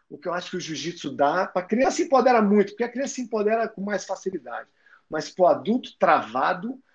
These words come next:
o poder do jiu-jitsu é o empoderamento, é perceber que a gente é mais forte, mais resistente, mais resiliente,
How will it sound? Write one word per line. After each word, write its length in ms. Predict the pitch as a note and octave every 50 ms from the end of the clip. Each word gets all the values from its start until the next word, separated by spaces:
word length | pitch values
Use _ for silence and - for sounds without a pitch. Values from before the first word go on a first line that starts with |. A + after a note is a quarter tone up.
| _ _ _ _ _
o 140 | - D#3 C#3+
poder 640 | - - F3 E3 C3+ A#2 - E3+ F#3+ A#3 C#4 A#3 - - - - _ _ _ _
do 280 | F3 B2+ A#2+ D3 F#3
jiu-jitsu 560 | D#3+ D3 D3 C3 G#2+ G2+ C3 F#3 G#3+ - - G3+
é 40 |
o 120 | F3+ E3 F#3
empoderamento, 1120 | G#3 A#3 A3 - _ _ G3 F3+ D3 C3 D#3+ F#3 F#3+ F3+ D#3 C#3+ C3 C3 C3 A#2+ - - B2+
é 40 |
perceber 680 | - - E3 D3+ - - D#3 C#3+ A#2+ A2 C3+ D#3+ F3+ F3+
que 100 | - F#3
a 40 | D#3
gente 200 | D#3 F3 - E3
é 60 | D3+
mais 460 | D3 C#3+ C#3 C#3 C#3+ D3 D3 - -
forte, 600 | - - - C#3+ C#3+ D#3 F3 - - - - - - _ - - _
mais 300 | - C3 C#3+ D3+ D3 -
resistente, 920 | - D3 D3 C#3+ C#3 B2 - - - - _ _ D3 E3+ G3+ G3+ - - - - - - _ -
mais 280 | D3+ C#3+ D#3+ D3+ - -
resiliente, 880 | D3 D3+ C#3+ - C3 C#3 B2 A#2 A2+ A#2+ B2 C3+ E3 G3 - - -